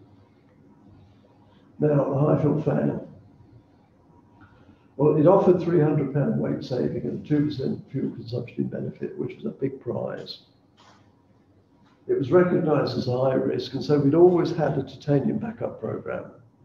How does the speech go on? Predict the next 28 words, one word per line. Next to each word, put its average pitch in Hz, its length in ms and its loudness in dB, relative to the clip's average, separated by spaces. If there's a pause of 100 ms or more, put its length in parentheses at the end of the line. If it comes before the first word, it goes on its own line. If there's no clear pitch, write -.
(760)
um, 69 360 -2
although - 220 -2
there - 140 0
were 143 100 0
never - 140 0
quite - 220 -4
as - 120 -6
many 69 180 -2
titanium 67 540 -6
blades 67 300 -6
as 71 100 -12
we - 100 -8
wanted. 71 460 -10 (1400)
Um, 120 580 -2
the 123 60 -10
V 180 200 4
C 151 280 0
ten 143 240 0
service - 440 -2
trial - 520 -4
at 123 80 -10
Highfield 127 500 -6
showed 143 260 -2
sensitivity - 680 -6
to - 80 -20
hurt 71 300 -4
and 71 140 -10
grit, 151 440 -4